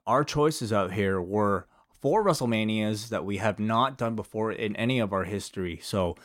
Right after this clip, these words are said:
their, your choices were WrestleMania two, WrestleMania eleven, uh, WrestleMania six, and WrestleMania twenty-six. So a lot of votes, ninety-four votes here. We'll start from the bottom.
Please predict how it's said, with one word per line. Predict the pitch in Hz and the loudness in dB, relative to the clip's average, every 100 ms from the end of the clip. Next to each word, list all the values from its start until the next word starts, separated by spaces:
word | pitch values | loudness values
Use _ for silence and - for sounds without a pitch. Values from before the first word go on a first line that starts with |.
| - - | -20 -2
their, | 107 104 - | 0 2 2
your | 95 | 0
choices | 90 120 123 113 | 4 4 4 2
were | 98 | 2
WrestleMania | 90 95 90 90 85 85 | 2 2 -2 -4 -4 -4
two, | - 185 190 - - - _ | 0 0 0 -8 -20 -20 _
WrestleMania | 98 120 113 120 113 | -6 -2 2 4 4
eleven, | 98 98 165 214 202 - _ _ - _ - | 2 2 2 2 -2 -6 _ _ -20 _ 0
uh, | 101 95 | 2 4
WrestleMania | 110 117 113 107 92 | 2 2 0 0 -2
six, | - 226 - - - _ _ _ - | 0 0 0 -6 -10 _ _ _ -4
and | 120 | -2
WrestleMania | 127 135 139 139 127 | 0 0 0 0 0
twenty-six. | - - 110 - - - 90 - | -2 -4 -4 -6 -10 -8 -10 -8
So | - - 165 87 85 - _ _ _ _ _ - | -2 4 4 4 -2 -16 _ _ _ _ _ -6
a | |
lot | 110 120 156 226 | 0 2 2 4
of | 240 | 2
votes, | 143 127 101 - | 2 0 0 -2
ninety-four | 127 175 156 165 | 0 0 0 0
votes | 123 117 117 | 2 0 0
here. | 101 82 82 - _ - | -6 -6 -8 -16 _ -12
We'll | 127 | -8
start | - 175 | 0 0
from | 147 | 2
the | 117 | 0
bottom. | 98 98 87 | 2 2 2